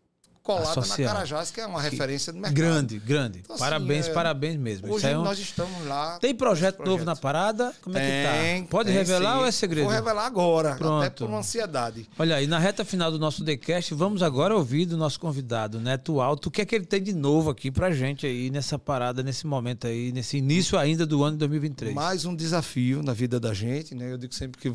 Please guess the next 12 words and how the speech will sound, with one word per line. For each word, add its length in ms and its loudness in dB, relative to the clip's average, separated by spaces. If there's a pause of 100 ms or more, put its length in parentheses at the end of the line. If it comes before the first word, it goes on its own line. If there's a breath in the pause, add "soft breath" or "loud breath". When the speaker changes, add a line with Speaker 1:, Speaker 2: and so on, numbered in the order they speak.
(140)
Speaker 1:
na 200 -4
vida 260 -8
você 200 -10
tem 120 -12
que 80 -14
ser 100 -10
provocado 720 -8
e 20 -12
você 180 -8
não 120 -6
pode 220 -6
recuar. 600 -6